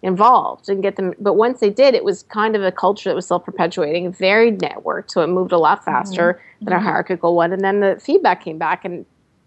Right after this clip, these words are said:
Speaker 1: they responded. Not only they respond, their response was a community organizing response. What did they come back with? "Oh, uh, yes, we wanna see some kind of combination of Hollywood and Silicon Valley working together," which was what I
Speaker 2: Yeah.
Speaker 1: personally asked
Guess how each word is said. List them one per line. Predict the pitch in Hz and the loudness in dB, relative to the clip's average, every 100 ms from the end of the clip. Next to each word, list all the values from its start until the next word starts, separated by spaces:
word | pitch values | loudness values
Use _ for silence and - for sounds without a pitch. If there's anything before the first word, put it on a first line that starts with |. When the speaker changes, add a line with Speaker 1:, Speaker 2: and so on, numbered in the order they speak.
| _ - | _ -4
Speaker 1:
they | 196 | -2
responded. | 196 - 214 415 269 208 | -2 0 2 4 4 2
Not | 233 | 2
only | 370 370 | 2 0
they | |
respond, | 262 247 294 269 | -6 -4 -4 -2
their | 233 | -2
response | 233 - 269 285 - _ _ _ | -4 -6 -6 -6 -10 _ _ _
was | 240 240 | 0 0
a | |
community | 254 269 262 277 269 269 | -2 -4 -4 -4 -4 -4
organizing | 240 240 240 240 240 240 240 240 | -2 -2 -2 -2 -2 -4 -4 -4
response. | 247 - - 320 - - | -4 -2 0 2 0 -2
What | 208 | -2
did | 220 | 0
they | 226 | 0
come | 226 240 | 0 0
back | 220 233 - | 2 0 0
with? | 320 - _ _ _ | -2 -4 _ _ _
"Oh, | - 277 254 254 - _ - | 2 6 6 2 -4 _ -4
uh, | 208 220 220 220 - _ _ _ _ _ _ - | 2 4 4 2 -2 _ _ _ _ _ _ 0
yes, | 269 254 254 | 2 2 -2
we | 233 | -4
wanna | 233 247 247 | -2 -2 -6
see | - 233 220 | -6 -2 -2
some | 220 233 233 | -2 -6 -6
kind | 233 220 | -4 -4
of | 208 | -4
combination | 220 220 214 214 208 202 | -4 -2 -2 -2 -4 -6
of | 180 | -4
Hollywood | 202 202 196 190 175 | 0 2 2 2 0
and | 175 | -2
Silicon | 190 180 185 | -4 0 2
Valley | 175 175 | 4 4
working | 170 196 190 | 4 0 -2
together," | - 202 160 | 0 0 0
which | 156 180 | -6 -4
was | 196 196 - | -4 -4 -8
what | - 175 | -4 -2
I | 180 175 147 - | 0 0 -2 -6
Speaker 2:
Yeah. | 302 196 | -4 0
Speaker 1:
personally | 220 233 196 175 160 | 0 0 0 0 0
asked | 180 196 | -4 -8